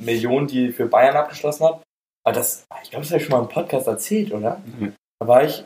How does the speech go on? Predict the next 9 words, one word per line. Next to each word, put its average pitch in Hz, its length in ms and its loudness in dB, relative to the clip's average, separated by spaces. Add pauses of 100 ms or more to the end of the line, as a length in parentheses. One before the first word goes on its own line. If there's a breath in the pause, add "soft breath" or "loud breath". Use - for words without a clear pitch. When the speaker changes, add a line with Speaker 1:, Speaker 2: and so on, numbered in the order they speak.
(120)
Speaker 1:
ähm, 120 360 4 (140)
in 120 140 -6
Österreich 151 340 -2
mit 123 120 -8
Freunden. 185 540 0 (600)
Grüße 120 280 -4
an 110 300 -6
die 107 100 -16
Kölner. 123 440 -4